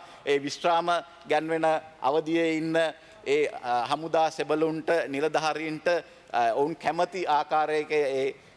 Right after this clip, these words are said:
ව්‍යවසාය සංවර්ධන පුහුණු වීම් ලබා දීමට. නමුත් ඒවා සාර්ථක වුණේ නැහැ. මම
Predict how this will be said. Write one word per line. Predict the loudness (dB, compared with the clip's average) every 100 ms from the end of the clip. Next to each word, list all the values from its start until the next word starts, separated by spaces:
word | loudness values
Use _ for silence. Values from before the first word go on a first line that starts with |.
| -8 0
ව්‍යවසාය | 0 2 0 0 -2 -6 -6
සංවර්ධන | -4 -2 -2 -2 -2 -4
පුහුණු | -4 -4 -2 -2 -4 -14 -20 -20 -8
වීම් | -2 0 0
ලබා | -2 0 0 -2
දීමට. | -4 -4 -2
නමුත් | 0 -2 0
ඒවා | 0
සාර්ථක | 0 0 0 -2 -6 -4
වුණේ | -2 0
නැහැ. | 2 0
මම | 0 -2